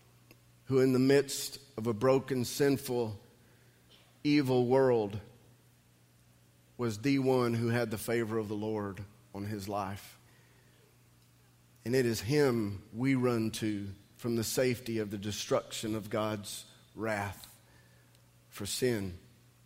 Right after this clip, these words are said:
He is the favored one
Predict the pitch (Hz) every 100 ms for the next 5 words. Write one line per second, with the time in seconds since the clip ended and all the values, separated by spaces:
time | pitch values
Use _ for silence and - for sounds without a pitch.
0 | _ _ _ _ _ _ - - - 151
1 | 151 - 135 135 104 120 110 - 123 120
2 | 104 107 104 107 101 92